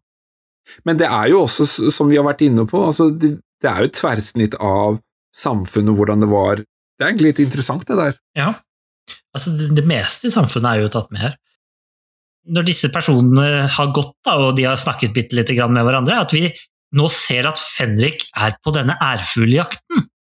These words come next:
Speaker 2: Og dette er et frempek til det som skjer senere i filmen, hvor vi får et veldig kult bilde. Altså, vi får det nå da, ikke senere i filmen, hvor de filmes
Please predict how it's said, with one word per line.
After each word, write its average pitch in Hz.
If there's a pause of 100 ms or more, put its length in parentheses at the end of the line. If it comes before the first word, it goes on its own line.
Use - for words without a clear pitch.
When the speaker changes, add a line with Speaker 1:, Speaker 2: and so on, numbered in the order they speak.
(680)
Speaker 2:
Og 165
dette 233
er -
et 240
frempek 135
til 190
det 123
som 196
skjer 190
senere 151
i -
filmen, 233 (260)
hvor 185
vi 208
får 151
et -
veldig 202
kult 214 (120)
bilde. 208 (260)
Altså, 185
vi 165
får -
det 180
nå 160
da, 196
ikke 151
senere 113
i -
filmen, 127 (260)
hvor 160
de -
filmes 160